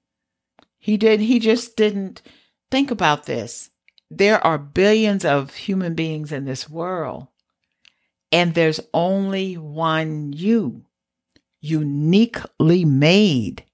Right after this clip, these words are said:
He took, God took his time and he placed, he placed your features where he wanted them to be, and not just your physical body,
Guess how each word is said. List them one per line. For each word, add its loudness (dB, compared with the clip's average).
He -2
took, -2
God 2
took -4
his 0
time 0
and 0
he 0
placed, 0
he -2
placed -2
your 0
features -2
where 2
he 0
wanted 2
them 0
to -4
be, -2
and 2
not 2
just -2
your 2
physical -4
body, -6